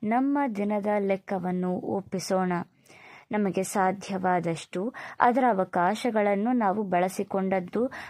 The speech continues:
ಮತ್ತು ನಿರ್ಲಕ್ಷಿಸಿದ್ದು, ಅದರ ವಿಜಯಗಳು ಅಥವಾ ಅದರ ಸೋಲುಗಳು, ಅದರ ಸ್ವಯಂಬಲಿಗಳು ಮತ್ತು ಅದರ ಸ್ವಾರ್ಥತೆಗಳ ಲೆಕ್ಕವನ್ನು ಒಪ್ಪಿಸೋಣ. ಅಗತ್ಯವಿರುವ ಸಮಯದಲ್ಲಿ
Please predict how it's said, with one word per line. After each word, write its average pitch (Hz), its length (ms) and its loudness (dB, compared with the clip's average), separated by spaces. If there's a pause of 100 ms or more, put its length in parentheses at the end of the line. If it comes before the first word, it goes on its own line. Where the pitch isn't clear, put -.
(100)
ಮತ್ತು 254 260 2
ನಿರ್ಲಕ್ಷಿಸಿದ್ದು, 214 1200 0 (280)
ಅದರ 247 340 6
ವಿಜಯಗಳು 220 760 2
ಅಥವಾ 208 600 2
ಅದರ 175 280 0
ಸೋಲುಗಳು, 214 800 -2 (300)
ಅದರ 233 340 8
ಸ್ವಯಂಬಲಿಗಳು 233 1040 2
ಮತ್ತು 208 440 -2
ಅದರ 175 280 2 (440)
ಸ್ವಾರ್ಥತೆಗಳ 214 1000 0
ಲೆಕ್ಕವನ್ನು 196 760 0
ಒಪ್ಪಿಸೋಣ. 185 760 -2 (840)
ಅಗತ್ಯವಿರುವ 269 800 2
ಸಮಯದಲ್ಲಿ 175 960 -2